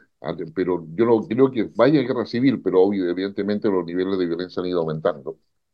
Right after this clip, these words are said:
Y en esa perspectiva, eh, Chávez, eh, perdón, eh, Maduro tiene, eh, yo diría, pocas horas, no más de cuarenta y ocho horas para tener control del país. Si no demuestra tener control del país, eh, va a empezar la, el, la merma al interior de su propio apoyo.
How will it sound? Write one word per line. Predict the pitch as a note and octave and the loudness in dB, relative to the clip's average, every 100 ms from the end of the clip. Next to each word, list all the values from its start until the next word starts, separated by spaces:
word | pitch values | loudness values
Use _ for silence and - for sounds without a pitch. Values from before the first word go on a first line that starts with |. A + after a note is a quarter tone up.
| _ _ _ _ _ _ - | _ _ _ _ _ _ -6
Y | |
en | G2+ | 0
esa | A2+ | 2
perspectiva, | G#2+ F2 - F#2 G#2+ A2 E2+ | 2 2 -4 0 0 0 -6
eh, | D#2+ | 0
Chávez, | F2 F#2 F#2 | 2 2 0
eh, | C#2+ D#2 C#2 | -8 -10 -8
perdón, | E2 E2 D#2+ | -4 -4 -4
eh, | D#2 | -6
Maduro | D2+ E2 G2 F2 | -4 -2 -2 -2
tiene, | F2+ F#2 | -4 -8
eh, | - _ _ _ _ - | -10 _ _ _ _ -4
yo | E2 D#2 D#2 | -2 -2 -4
diría, | E2 F2+ | -2 -2
pocas | G2 - - | 0 -4 -2
horas, | D#3 F#2+ C#2 C2+ | 0 2 -2 -6
no | E2+ | -8
más | F2+ F2+ | -4 -4
de | |
cuarenta | E2 D#2+ F2 | -4 -6 -4
y | |
ocho | F2+ F2+ | -4 -2
horas | F2 - | -2 0
para | F2 D2+ | 0 -2
tener | E2 F2 | -6 -10
control | E2+ E2 F#2 F#2 D#2 - | -10 -8 -6 -8 -10 -10
del | D#2+ | -8
país. | D#2+ F#2 D#2+ _ _ _ _ - | -4 -4 -6 _ _ _ _ -14
Si | F2+ | -8
no | F2+ A2+ | 0 2
demuestra | A2+ A#2 A2+ | 2 2 0
tener | A2 A2 | -2 -2
control | G2+ A2+ A2+ | 0 0 0
del | B2 | 2
país, | G#2+ B2 B2+ F#2+ | 0 0 -4 -6
eh, | F#2 F#2 | -2 0
va | F2+ A2 | 2 2
a | |
empezar | A2+ F#2+ - G#2 G#2+ | 2 -2 0 0 -2
la, | E2 F2+ - _ _ _ _ - | -4 -4 -4 _ _ _ _ -4
el, | F2+ F2+ E2+ E2 D2+ D2+ | 0 0 0 -2 -6 -6
la | F#2 G2 | -2 2
merma | C3+ D3 A#2 A#2+ G2 | 4 4 2 2 0
al | G2+ | -4
interior | F2 F2 G#2 B2+ | -4 -2 0 0
de | G#2+ | -2
su | - | 0
propio | G#2+ G#2 | 0 4
apoyo. | G2 C#3+ - | 4 4 2